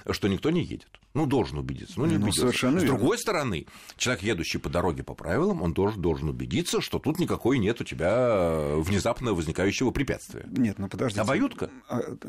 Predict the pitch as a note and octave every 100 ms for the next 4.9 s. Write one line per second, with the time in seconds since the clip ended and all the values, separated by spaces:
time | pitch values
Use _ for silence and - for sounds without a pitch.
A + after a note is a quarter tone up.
0 | - - B2 - A2+ A2 A2+ D#3 G2+ F#2+
1 | F2 G#2+ G#2 F#2 G#2 D#3 G#3 - F#2+ F#2+
2 | A2 A#2 A#2+ A2+ B2+ G#2+ A2+ D#3 G3 A2+
3 | F#2+ G2 F#2+ A#2 A2+ G#2 G#2 B2+ G#2 -
4 | F#2+ A2+ G#2+ F#2 F2+ F#2+ E2+ A2 A#2+